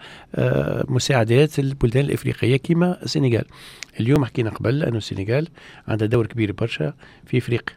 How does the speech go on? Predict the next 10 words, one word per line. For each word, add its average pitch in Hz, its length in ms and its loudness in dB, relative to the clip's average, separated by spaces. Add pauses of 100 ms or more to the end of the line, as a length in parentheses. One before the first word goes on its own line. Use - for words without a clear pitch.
خاصة - 460 -2
أنه 98 140 -4
ماكي 95 200 -6
سال 147 300 -2 (460)
المدة 104 220 -2
الأخرانية 101 640 -4
ويترأس 131 640 -4
ال-، 117 280 -4
الاتحاد 127 500 -6
الإفريقي. - 360 -6